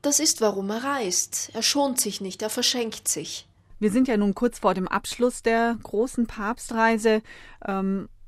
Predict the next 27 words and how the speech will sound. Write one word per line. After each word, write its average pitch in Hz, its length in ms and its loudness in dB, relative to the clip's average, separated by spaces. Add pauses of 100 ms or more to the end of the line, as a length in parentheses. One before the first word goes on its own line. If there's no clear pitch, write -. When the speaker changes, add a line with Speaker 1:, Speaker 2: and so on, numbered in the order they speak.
Speaker 2:
vielleicht 202 380 -2
kann 233 180 4
man 226 300 2
schon 220 220 0
mal 214 240 2
abschließend 226 760 0 (240)
fragen, 208 760 0
was 214 280 -2
bleibt 214 500 -6
von 175 320 -2
der 165 120 0
Papstreise? 156 680 -6
Welche 196 280 -2
Spuren 233 600 0
wird 196 220 -2
diese 196 320 -4 (480)
Reise 196 260 2
in 196 180 0
Mexiko 208 540 -4
hinterlassen? 190 720 -4 (380)
Kann - 140 -4
man 196 140 2
das 185 180 -4
jetzt - 400 -10
schon 185 200 -2
so 170 180 -8
sagen? 170 440 -4